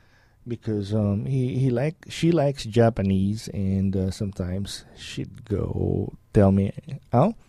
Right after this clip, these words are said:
let's go eat." So, and then we'd go to a Japanese restaurant. And at first, I really hated sashimi because I couldn't fathom or imagine eating raw fish.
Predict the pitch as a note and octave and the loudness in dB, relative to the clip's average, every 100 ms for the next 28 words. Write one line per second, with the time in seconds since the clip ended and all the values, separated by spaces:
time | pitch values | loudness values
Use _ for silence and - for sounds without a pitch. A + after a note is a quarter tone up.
0 | _ - - - - _ D3 D3+ F3+ G3+ | _ -20 -20 -20 -20 _ -8 -2 0 0
1 | B3 - - - - - - - - - | -4 -10 -16 -16 -18 -16 -18 -20 -14 -6
2 | A2+ G2 G2 G2 G2+ A2 G#2 F#2+ G2+ F2+ | -2 0 0 0 2 2 2 2 2 0
3 | F#2+ F#2 - F#2 - G2+ F#2 F#2 F#2 A2 | 0 -2 0 -4 -2 0 2 2 0 -4
4 | - - - - - - _ B2+ A#2+ A#2+ | -14 -20 -20 -20 -20 -20 _ 8 10 8
5 | - - C3 A#2 G#2+ G2+ C3+ C3+ G2+ F#2 | 4 6 8 8 8 8 8 6 6 6
6 | A2 G#2 F#2 F2+ E2 - C#3 D3+ G2 F2+ | 8 6 4 2 -2 2 4 6 6 4
7 | F#2 F#2+ F#2 F#2+ - A#2 B2+ C3 A#2+ A2 | 2 2 2 0 -6 -8 -2 0 2 0
8 | - - A2+ G2 F#2+ F#2+ G2 F#2 G#2 G#2+ | 0 0 2 2 2 2 4 2 2 0
9 | G2 F2+ F#2 - G2+ F2+ D#2+ E2+ D#2+ - | 0 -2 -6 -6 -4 -2 0 0 -2 -4
10 | G2+ - - | -8 -8 -16